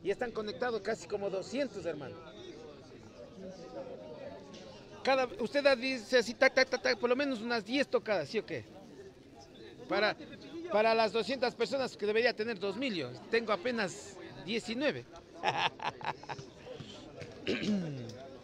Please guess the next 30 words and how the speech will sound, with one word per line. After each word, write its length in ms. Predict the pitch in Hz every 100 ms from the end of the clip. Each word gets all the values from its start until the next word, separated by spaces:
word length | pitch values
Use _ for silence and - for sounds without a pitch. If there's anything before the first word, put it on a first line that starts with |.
| - - - - - - - - -
Toca, 240 | 247 240 247
toca 260 | 262 254
la 80 | 247
pantallita, 480 | 247 247 240 269 247
amigos, 260 | 269 254
a 100 | 226
través 280 | 240 247 262
del 100 | 247
TikTok 320 | 285 - 285
del 140 | 247 240
Chuquisito. 500 | 254 254 254 294 247
Toca, 300 | 302 285 262
toca, 360 | 311 - 262
toca 220 | 320 - 269
la 120 | 247
pantallita. 760 | 254 254 254 311 - 254 214 190
¿Cuál 200 | 247 240
va 60 |
ganando? 400 | 240 240 262 240
Dice 260 | 247 214 233
el 80 | 226
chico 220 | 262 247
tímido, 340 | 269 262 240
seis 220 | - 269 254
al 100 | 233
tres 220 | 285 220
el 80 | 240
marcador. 500 | 220 - 277 302 -
Segundo 460 | 233 269 311 262
quince 520 | 294 294 - 208 147